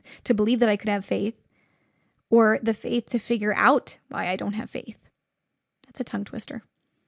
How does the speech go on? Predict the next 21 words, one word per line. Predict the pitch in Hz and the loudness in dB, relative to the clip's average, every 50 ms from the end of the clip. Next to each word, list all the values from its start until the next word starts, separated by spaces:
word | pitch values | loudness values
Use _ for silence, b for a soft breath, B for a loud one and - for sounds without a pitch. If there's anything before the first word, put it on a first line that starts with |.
| _ _ _ _ _ _ _ _ _ _ _ _ _ _ _ _ _ _ _ _ _ _ _ _ _ _ _ _ _ | _ _ _ _ _ _ _ _ _ _ _ _ _ _ _ _ _ _ _ _ _ _ _ _ _ _ _ _ _
But | - 247 240 - | 2 4 4 6
the | 247 | 4
Lord | 240 240 269 285 277 247 | 4 4 2 2 2 2
says, | - - - 277 254 226 214 202 202 - - - _ _ _ _ _ _ _ _ _ _ _ _ _ _ _ _ _ | 0 0 2 2 2 2 2 0 -2 -4 -6 -10 _ _ _ _ _ _ _ _ _ _ _ _ _ _ _ _ _
"When | 220 226 226 | 2 2 2
I | - - 233 240 254 277 285 294 302 302 - _ _ _ _ _ | 2 0 -2 0 0 0 0 0 -2 -4 -6 _ _ _ _ _
speak, | - - - - - - - - - - - _ _ _ _ _ _ - | -8 -8 -8 -6 -6 -8 -8 -8 -12 -18 -20 _ _ _ _ _ _ 0
when | 226 226 220 | 2 4 4
you | 220 233 | 4 4
hear | 214 - - - 254 269 277 | 2 0 -2 0 2 4 4
my | 254 233 226 226 226 220 | 4 4 4 4 2 0
voice, | 202 196 214 190 - - - 226 - - - - - _ _ _ _ _ _ _ _ _ _ _ _ _ _ _ _ _ _ _ _ _ _ _ _ _ _ _ _ _ - | 0 0 0 -2 -2 -4 -4 -2 -2 -2 -2 -4 -6 _ _ _ _ _ _ _ _ _ _ _ _ _ _ _ _ _ _ _ _ _ _ _ _ _ _ _ _ _ 6
it | 233 214 | 6 6
will | 240 240 226 | 6 4 4
cut | 214 - - - - 254 233 - - - - _ _ _ _ _ | 2 0 -4 -2 -2 -2 -2 -2 -6 -12 -12 _ _ _ _ _
through | - - - 214 214 208 - - - 233 - _ _ _ _ _ _ _ _ _ _ _ _ _ _ _ _ _ _ _ _ _ _ _ _ _ - | -14 -8 -6 -4 -2 -4 -4 -4 -6 -10 -10 _ _ _ _ _ _ _ _ _ _ _ _ _ _ _ _ _ _ _ _ _ _ _ _ _ -4
the | 233 - - | -2 0 2
unbelief | 214 208 214 226 247 226 202 185 214 - - - - - _ _ _ _ _ _ - | 2 4 4 4 4 2 2 -2 -4 -8 -10 -14 -20 -20 _ _ _ _ _ _ -4
and | - 202 202 | -2 0 0
the | 196 | 2
belief, | 196 226 247 - - - - - | 0 0 0 -2 -4 -8 -14 -20